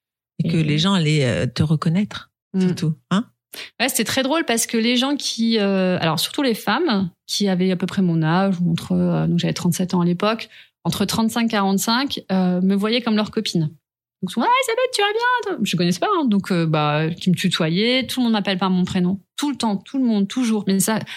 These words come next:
Speaker 2: je trouve ça, mais, enfin, moi, je trouve ça génial, quoi. Ça
Speaker 1: Même à
Speaker 2: veut
Speaker 1: la
Speaker 2: dire
Speaker 1: boutique aujourd'hui ?
Speaker 2: Ouais.
Speaker 1: Mm.
Speaker 2: Les gens arrivent et donc, quand ils sont ma-, au téléphone devant le magasin,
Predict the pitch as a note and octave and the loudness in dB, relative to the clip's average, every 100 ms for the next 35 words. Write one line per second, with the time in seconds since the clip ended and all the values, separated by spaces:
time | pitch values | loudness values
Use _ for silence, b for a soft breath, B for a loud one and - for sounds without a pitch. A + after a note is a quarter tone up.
0 | B B - - G3+ G#3 G3+ F3+ F3 B | B B -6 -2 0 2 2 2 0 B
1 | B _ _ G3 F3+ F3+ G#3 - F3 E3 | B _ _ -2 0 0 -2 -2 0 2
2 | A#3 F4 A3 F#3+ E3 E3+ G3 G3+ G3+ G#3 | 2 2 0 -2 -4 -2 0 2 0 0
3 | G3 A3+ G#3 F#3+ F#3 G3+ A3 - _ - | -2 -2 0 0 0 0 -2 -6 _ -4
4 | E3+ A3 A#3+ A3 G#3+ C#4+ E4+ A3 G#3+ C4 | -2 0 2 2 2 0 0 0 0 0
5 | B3+ B3+ C4 B3 A#3 A3+ G#3 A3+ A3+ A#3+ | -2 -2 0 0 0 -2 -2 0 0 0
6 | A#3+ G#3+ G#3 G3 F#3 F3+ G3+ | 0 2 2 0 0 0 0